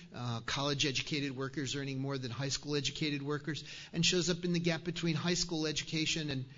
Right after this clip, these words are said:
and lack of a high school degree, uh, and those wage gaps.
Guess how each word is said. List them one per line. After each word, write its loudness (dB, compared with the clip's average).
and 0
lack 2
of -2
a 0
high 2
school -2
degree, -8
uh, -10
and -6
those -4
wage -6
gaps. -8